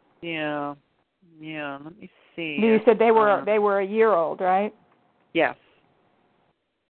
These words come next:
Speaker 1: Year old.
Speaker 2: 'Cause I
Speaker 1: Looks
Speaker 2: had, I
Speaker 1: like,
Speaker 2: had a
Speaker 1: um, parents could have been on, yes,
Speaker 2: Yeah.
Speaker 1: before the babies were born.
Speaker 2: Yeah, I had someone
Speaker 1: Okay.
Speaker 2: come back on the aim program,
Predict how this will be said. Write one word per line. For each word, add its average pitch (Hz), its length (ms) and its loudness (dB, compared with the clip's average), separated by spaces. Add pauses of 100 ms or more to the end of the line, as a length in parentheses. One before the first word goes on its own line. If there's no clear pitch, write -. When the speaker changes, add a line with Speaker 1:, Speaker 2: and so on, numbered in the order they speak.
(1200)
Speaker 1:
Year 127 220 -18
old. 120 280 -14 (420)
Speaker 2:
'Cause 214 120 8
I 233 120 10
Speaker 1:
Looks 240 100 6
Speaker 2:
had, 226 100 2
I 214 100 6
Speaker 1:
like, 214 100 4
Speaker 2:
had 226 140 2
a 185 60 6 (220)
Speaker 1:
um, 175 260 -8 (720)
parents 175 380 -4 (260)
could 190 200 0
have 196 140 0
been 165 180 -2
on, 147 300 0
yes, 131 260 -4 (460)
Speaker 2:
Yeah. 185 200 -8
Speaker 1:
before 147 360 -8
the 143 80 -10
babies 135 400 -10 (120)
were 127 120 -12
born. 120 380 -14 (720)
Speaker 2:
Yeah, 196 260 6
I 214 140 6
had 208 600 0
someone 214 380 -2
Speaker 1:
Okay. - 120 -16
Speaker 2:
come 208 180 -2
back 208 340 4
on 190 160 -2
the 190 60 -10
aim 190 240 -10
program, 185 760 -2